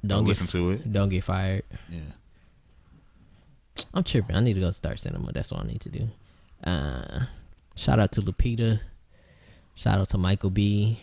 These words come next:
Speaker 1: Shout out to, uh, Letitia.
Speaker 2: You wanna talk about Black Panther real quick?
Speaker 1: Shout out to Chadwick. Shout out to, uh, what's the dude named Winston?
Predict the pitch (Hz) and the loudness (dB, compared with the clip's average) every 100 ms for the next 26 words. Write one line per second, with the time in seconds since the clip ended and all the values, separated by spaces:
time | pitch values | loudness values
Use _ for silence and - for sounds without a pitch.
0 | - - - 92 95 92 - 95 90 92 | -10 -12 -4 0 0 0 -2 0 2 2
1 | 90 90 92 - 113 104 107 101 107 120 | 0 0 -4 -2 -2 -2 0 0 0 2
2 | 131 151 135 131 120 127 123 143 131 127 | 4 4 6 6 4 2 2 0 0 0
3 | 139 127 - - - - - - - 113 | 0 -2 -4 -18 -18 -16 -18 -16 -2 2
4 | 98 95 - - 95 - 98 98 95 98 | 4 4 2 0 0 2 2 4 2 2
5 | 95 - - - 92 92 92 90 - 101 | 0 -2 -8 -2 0 2 0 -2 -2 0
6 | 92 92 85 85 85 85 82 82 - _ | 2 4 2 2 0 0 -2 -4 -8 _
7 | _ - - - 101 104 98 92 90 92 | _ -10 -6 -2 -2 0 0 0 0 2
8 | 117 - - 127 123 117 117 117 | 0 0 -4 -2 -2 0 0 0